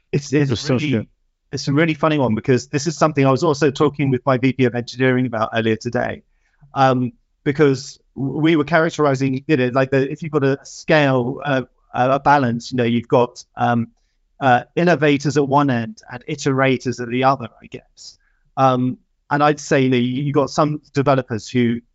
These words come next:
Speaker 1: all they want to do is build, you know, M V Ps or, um, you know, prototypes, like, build things very fast. It doesn't have to have all the logging. It doesn't have to have all the,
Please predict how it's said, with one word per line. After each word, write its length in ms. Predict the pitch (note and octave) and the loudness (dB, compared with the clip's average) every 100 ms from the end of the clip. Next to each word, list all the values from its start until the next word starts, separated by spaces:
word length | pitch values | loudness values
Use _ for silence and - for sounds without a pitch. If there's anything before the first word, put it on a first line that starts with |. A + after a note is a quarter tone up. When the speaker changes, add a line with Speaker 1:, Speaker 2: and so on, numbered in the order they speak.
| - | -6
Speaker 1:
all 180 | - F3 | 0 4
they 120 | D#3+ | 4
want 180 | C#3+ C#3+ | 2 -2
to 80 | C#3 | -2
do 220 | C#3 A2+ | 0 0
is 100 | A#2+ | -2
build, 460 | D3 B2 A#2 A2+ - - | 2 2 2 -2 -12 -6
you 100 | C#3+ | -2
know, 180 | A#2+ A#2 | -2 0
M 160 | D3 | 0
V 160 | C3 B2 | 2 0
Ps 540 | - C3+ A#2+ G#2 G2+ | 2 2 2 -2 -2
or, 280 | B2 A2+ A2 _ _ _ - | 0 2 0 _ _ _ -2
um, 640 | B2 A2+ A2 A2 A2 - | 0 2 0 -2 -6 -4
you 80 | D3 | 0
know, 80 | B2 | 0
prototypes, 840 | - D#3 C#3 C#3 A2+ G2+ - - _ _ _ - C#3 D3 - D3+ | 2 2 2 -2 -4 -4 -14 -20 _ _ _ -20 -18 -16 -10 0
like, 260 | C#3+ C#3 | 0 2
build 160 | F#3 F3 | 2 2
things 180 | D3 C#3+ | 0 0
very 220 | E3+ D3+ | 0 0
fast. 440 | - A#2 A2 - _ | -2 -2 -2 -10 _
It 80 | |
doesn't 300 | - F3 - | -2 -2 -4
have 180 | D3 D3 | -6 -6
to 80 | - | -6
have 280 | D3 C#3 C3+ _ - | 0 0 0 _ 0
all 180 | F3+ | 2
the 100 | D3+ | 4
logging. 380 | C#3+ C#3 C3+ C3+ | 2 2 2 0
It 80 | C3+ | -2
doesn't 160 | C3 C3+ | -4 -6
have 180 | B2+ - | -6 -4
to 100 | B2+ | -2
have 120 | B2+ | 0
all 160 | C3+ | 2
the, 220 | C3 C3 | 2 0